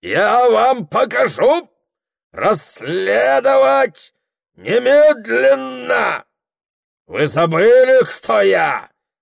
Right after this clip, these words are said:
Где хозяин? Схватить? Арестовать? Анфиса!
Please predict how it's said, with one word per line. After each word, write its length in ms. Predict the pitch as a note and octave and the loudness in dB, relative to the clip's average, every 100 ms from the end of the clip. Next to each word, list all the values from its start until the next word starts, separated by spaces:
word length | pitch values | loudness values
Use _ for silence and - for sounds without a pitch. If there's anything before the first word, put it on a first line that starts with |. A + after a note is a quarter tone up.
| _ _ | _ _
Где 220 | A#3 C#4 | -2 0
хозяин? 840 | G3 G#3 F#3 G#3 F#3+ F3+ E3 G#2+ _ _ _ | 0 -2 -2 0 2 2 0 -4 _ _ _
Схватить? 840 | - - F3+ F#3 A#3 D4+ B3 _ _ _ _ _ | -20 -4 -4 -2 -2 -2 -6 _ _ _ _ _
Арестовать? 1300 | D#3+ B3 A#3 F3 B3+ - - A3 B3+ D#4+ D#4+ _ _ _ _ _ _ _ - | -2 0 0 0 0 -2 -4 0 2 2 0 _ _ _ _ _ _ _ -8
Анфиса! 1160 | F3+ G#3 - - B3+ D#4 D4+ - D4 A#3 A#2 | -6 -6 -10 -12 -8 -4 -4 0 0 0 -4